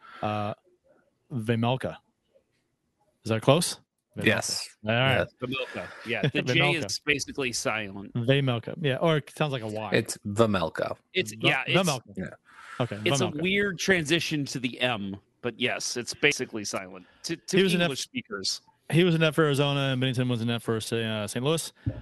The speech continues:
Speaker 1: Um, it was Vejmelka's, uh, third time facing the Blues in his career. In the previous two games, he had only allowed one goal and was one oh and one versus Saint Louis. Uh, Arizona did jump out two nothing in the first nine thirty of the game.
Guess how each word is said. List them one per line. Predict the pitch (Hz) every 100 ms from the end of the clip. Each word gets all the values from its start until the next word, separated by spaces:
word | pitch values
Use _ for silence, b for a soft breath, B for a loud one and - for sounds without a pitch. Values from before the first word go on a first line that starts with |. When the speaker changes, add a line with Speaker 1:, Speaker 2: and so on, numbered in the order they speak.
| B -
Speaker 1:
Um, | 113 113 123
it |
was | 117 117
Vejmelka's, | 120 123 131 117 113 110
uh, | 110 107 101
third | - 175 208 226 220
time | - 175 165 165
facing | 156 151 151 147
the | 117
Blues | 127 135 135 131 123
in |
his | 110 -
career. | - 131 135
In | 131 - - -
the | 107
previous | 131 120 110
two | 180
games, | 151 143 135 120
he | 123
had | 113 113
only | 117 120
allowed | 110 110 104
one | 117 180
goal | 123 104 113 139 b b b b
and | 104
was | 101 98
one | 113 117
oh | 110
and | 107
one | 113 117 113 113 - -
versus | 113 131 107 101
Saint | 107 98
Louis. | 98 101 - _ b b b b b -
Uh, | 98
Arizona | 123 123 123 117
did | 113 139
jump | 139 113
out | 123 117
two | - 139
nothing | 127 120 120
in | 110
the | 107
first | - - 131 -
nine | 113 117 123 135 123
thirty | - 123 127 123
of | 120 104
the | 107
game. | 104 131 180 208 233